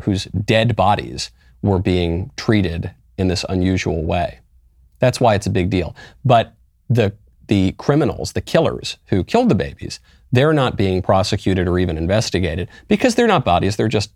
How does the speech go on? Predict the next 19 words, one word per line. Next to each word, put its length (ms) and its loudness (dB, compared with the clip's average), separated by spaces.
they're 140 2
just 200 -4
items. 380 -6
They're 200 0
trying 360 0
to 60 2
have 120 0
both 160 0
sides 320 -6
of 80 -18
this. 260 -16
And 60 -2
they're 100 4
ha-, 120 -4
trying 220 2
to 60 4
have 120 0
both 160 0
sides 380 0